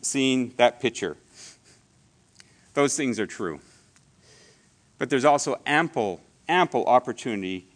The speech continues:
in this to show something different. And thankfully, we get to hear those stories as well. This passage in Matthew, a terrible story, is a story of betrayal.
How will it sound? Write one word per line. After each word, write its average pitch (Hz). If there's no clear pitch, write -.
in 151
this 123
to 123
show 117
something 110
different. 92
And 110
thankfully, 147
we 117
get 117
to 120
hear 123
those 104
stories 98
as 90
well. 82
This 180
passage 143
in 117
Matthew, 104
a -
terrible 151
story, 90
is 120
a 113
story 117
of 98
betrayal. 101